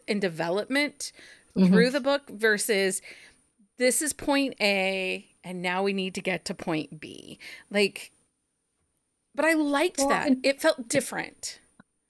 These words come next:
Speaker 2: It did. And the one thing, though, is she showed all that growth through the interactions with other characters, too. So part of their, the company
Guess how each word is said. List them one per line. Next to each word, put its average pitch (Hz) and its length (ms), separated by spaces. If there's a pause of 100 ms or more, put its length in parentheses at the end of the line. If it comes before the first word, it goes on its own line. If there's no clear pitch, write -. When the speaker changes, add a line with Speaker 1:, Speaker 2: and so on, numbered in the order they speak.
(120)
Speaker 2:
It 247 180
did. 247 400 (120)
And 220 160
the 226 60
one 277 280
thing, 302 220
though, 165 300
is 175 200
she - 220
showed 214 400
all 240 140
that 190 220
growth 165 420
through 180 180
the 175 180
interactions 170 1120
with 185 140
other 175 320
characters, 156 640
too. - 320 (360)
So 180 480
part 202 280
of 226 200 (180)
their, 202 200 (200)
the 202 80
company 185 800